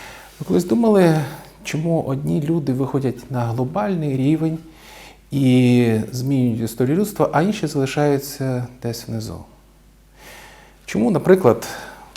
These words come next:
брати Макдональдс, які винайшли найкращу стратегію,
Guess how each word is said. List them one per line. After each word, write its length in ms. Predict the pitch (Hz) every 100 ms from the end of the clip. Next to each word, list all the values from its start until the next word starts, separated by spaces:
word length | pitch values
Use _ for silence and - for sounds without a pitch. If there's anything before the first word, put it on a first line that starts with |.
| - - -
брати 300 | 127 131 175
Макдональдс, 840 | 143 107 101 160 190 107 - - - -
які 580 | 110 - 123 127 123
винайшли 840 | 107 101 151 135 110 - - 95 85 - - - - - - - - - _ -
найкращу 840 | 123 135 170 175 156 - - 117
стратегію, 880 | - 113 110 123 147 131 110 101